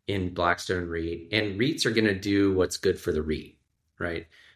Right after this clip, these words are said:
Uh, that's the problem with being subjected to some of these private funds. So the question is, for us in, in, at Ground Floor was, we built a product that allowed people to kinda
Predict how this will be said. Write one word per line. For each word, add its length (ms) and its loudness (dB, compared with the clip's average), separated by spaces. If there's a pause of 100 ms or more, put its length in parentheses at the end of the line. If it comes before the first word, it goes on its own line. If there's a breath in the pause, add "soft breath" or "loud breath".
(120)
Uh, 280 -2
that's 280 0
the 100 -4
problem 520 0
with 140 -6
being 200 -4
subjected 640 -4
to 60 -6
some 200 -4
of 60 -2
these 140 -2
private 420 -2
funds. 360 0
So 80 -4
the 100 -4
question 500 -2
is, 360 2
for 260 4
us 320 4
in, 300 -6
in, 140 0
at 160 -4
Ground 240 2
Floor 160 2
was, 340 -2 (340 soft breath)
we 160 2
built 280 6
a 60 -4
product 460 0
that 120 2
allowed 480 2
people 220 -6
to 80 -6
kinda 340 -2